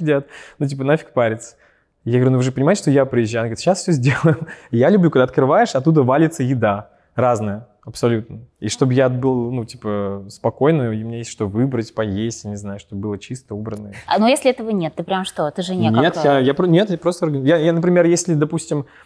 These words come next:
Speaker 1: еду домой и, э, спрашиваю, есть ли ужин, и если она говорит нет, я говорю, ты мне скажи, есть ли нет, если нет, то я пойду в ресторан кушать.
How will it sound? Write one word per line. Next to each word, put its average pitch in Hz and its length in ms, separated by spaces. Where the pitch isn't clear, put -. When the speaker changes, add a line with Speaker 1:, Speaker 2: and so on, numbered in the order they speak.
Speaker 1:
еду 151 240
домой 151 560
и, 131 440
э, 113 300
спрашиваю, 127 640
есть 139 220
ли 135 60
ужин, 127 360
и 123 80
если 120 180
она 123 140
говорит 120 220
нет, 202 180
я 175 60
говорю, 131 160
ты 143 40
мне 147 120
скажи, 139 300
есть 143 260
ли 139 80
нет, 214 160
если 156 180
нет, 208 120
то 170 60
я 143 60
пойду 147 200
в - 20
ресторан 117 360
кушать. - 320